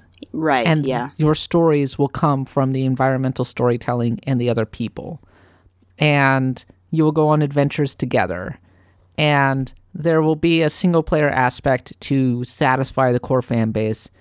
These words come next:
Speaker 2: But because one of our core pillars is not having N P Cs, we'll make it kind of almost like a ghost story.
Speaker 1: Right.
Speaker 2: And on paper, I bet that sounded really good.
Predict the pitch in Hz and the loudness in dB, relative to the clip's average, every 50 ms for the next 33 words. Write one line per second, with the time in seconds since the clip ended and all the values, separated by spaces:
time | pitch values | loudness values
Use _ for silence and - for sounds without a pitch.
0 | _ _ _ _ _ _ _ - 139 131 131 123 - - - - - _ _ _ | _ _ _ _ _ _ _ -2 0 2 2 0 -2 -4 -10 -18 -20 _ _ _
1 | - - - - - 135 - - 175 151 143 139 156 147 143 139 139 135 135 - | -20 -20 -10 -6 -6 -4 0 0 0 2 2 2 0 0 0 2 0 0 0 0
2 | - 151 139 127 - - 135 127 123 123 120 120 - - 123 123 - - 123 120 | 0 0 0 0 0 -2 -2 0 0 0 -2 -2 -4 -6 -6 -6 -4 -2 0 0
3 | 120 - - 139 135 127 127 123 123 123 - - 135 120 - - 123 123 120 117 | 0 0 0 -2 -2 0 0 -2 -2 -2 -4 -6 -10 -8 -6 -4 -2 -2 0 0
4 | 117 113 - - 131 127 123 123 123 120 117 - 139 135 127 131 127 - - - | -2 -2 -4 -4 -2 0 2 4 4 2 2 2 2 2 2 2 0 -2 -2 -2
5 | 147 135 127 123 123 127 127 - - - 117 110 - - 117 113 - - - - | 0 0 2 2 2 0 -2 -2 -2 -2 -2 0 2 2 2 2 2 -2 -6 -6
6 | 85 80 85 90 127 127 _ _ _ _ _ _ _ _ _ _ _ _ _ _ | -6 -4 -4 -6 -8 -8 _ _ _ _ _ _ _ _ _ _ _ _ _ _
7 | _ _ _ _ _ _ _ _ - 151 147 127 98 82 - - - 190 180 180 | _ _ _ _ _ _ _ _ -2 0 2 2 2 0 -2 -4 -2 0 2 4
8 | 170 160 156 151 143 - - - 160 156 139 - - 151 160 170 - 226 202 170 | 4 2 2 0 -2 -4 -4 -2 -2 -2 -2 -2 -2 0 0 0 2 2 2 2
9 | 156 160 160 - 156 143 - 156 151 147 123 110 113 123 123 127 117 - - 117 | 2 2 2 2 0 0 2 0 0 0 -2 -2 -2 -2 -2 -2 -2 0 0 2
10 | 120 95 92 - - | 2 0 0 -6 -16